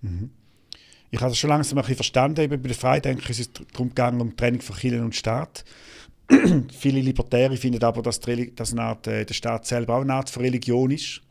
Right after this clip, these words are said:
wo uns quasi in die Wiege gelegt wird und dass durchaus das Leben ohne Staat möglich wäre. Und dass wir das aber so eingeimpft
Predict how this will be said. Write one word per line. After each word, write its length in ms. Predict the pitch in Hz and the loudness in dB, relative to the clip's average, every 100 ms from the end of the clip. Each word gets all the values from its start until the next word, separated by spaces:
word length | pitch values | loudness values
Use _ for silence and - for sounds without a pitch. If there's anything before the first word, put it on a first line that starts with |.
| _ - - _ - | _ -20 -20 _ -6
wo 80 | 117 | -4
uns 120 | - | -4
quasi 300 | - 120 123 | -2 -2 -4
in 40 | 117 | -6
die 100 | 123 | -6
Wiege 120 | 131 | -6
gelegt 400 | - 123 127 - | -4 -4 -4 -4
wird 420 | 120 139 - - - | -4 -4 -8 -20 -12
und 360 | 110 110 - - | -8 -8 -8 -6
dass 340 | 110 - - | -6 -6 -8
durchaus 380 | 120 120 120 - | -8 -6 -6 -6
das 80 | 113 | -4
Leben 240 | 117 120 | -4 -2
ohne 400 | 120 131 135 107 | 0 2 0 -2
Staat 540 | - - 117 113 - - | -6 -2 -2 -2 -6 -6
möglich 340 | 120 127 - | -6 -4 -4
wäre. 360 | 107 107 135 170 _ _ _ _ _ _ | -2 -2 -4 -8 _ _ _ _ _ _
Und 380 | 120 113 113 - | -4 -4 -4 -4
dass 200 | 113 - | -4 -2
wir 120 | 117 | -4
das 180 | 107 107 | -4 -6
aber 140 | 113 113 | -4 -4
so 120 | 127 | -4
eingeimpft 500 | 139 143 - 139 135 | -6 -8 -4 -4 -4